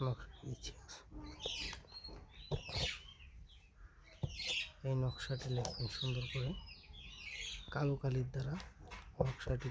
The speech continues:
লেখে তারপর আপনারা তাবিজটি কালো কালি দিয়ে লেখে তুলা রাশি লোক দিলে, লোকের হাতে দিবেন, তাহলে যে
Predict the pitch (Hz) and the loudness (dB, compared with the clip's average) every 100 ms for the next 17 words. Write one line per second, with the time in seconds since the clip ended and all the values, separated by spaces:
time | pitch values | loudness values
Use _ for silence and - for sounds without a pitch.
0 | 127 123 - 156 - - - - - - | 4 4 4 2 2 -6 -10 -10 -10 -8
1 | - - - - 123 127 - 135 131 131 | -8 -6 -6 0 2 2 4 6 8 6
2 | 127 123 127 165 - - - - - - | 4 4 4 -2 -6 -12 -8 -6 -2 -2
3 | - - 143 135 135 - 135 - 131 135 | -2 -4 2 4 4 2 0 2 2 4
4 | - 131 131 131 135 147 185 - - - | 4 4 6 6 8 6 2 -8 -16 -16
5 | - - - 131 127 - 127 139 139 135 | -16 -14 -4 4 4 4 2 4 6 6
6 | 127 - 135 175 - - - - 139 131 | 4 4 2 2 -2 -6 -2 0 4 10
7 | 143 131 131 131 131 170 - - - - | 10 10 8 10 10 6 2 -10 -8 -8
8 | - - - - - - - 135 143 117 | -6 -6 -6 -6 -4 0 2 4 6 8
9 | 120 - 127 131 143 - - - - - | 6 6 8 8 8 6 -4 -6 -8 -10
10 | - - - - - - - - - - | -10 -12 -10 -8 -6 -4 -6 -8 -14 2
11 | 120 123 131 135 - - - - - - | 6 6 6 4 0 -16 -20 -20 -18 -16
12 | - 147 139 147 | -8 -4 -2 6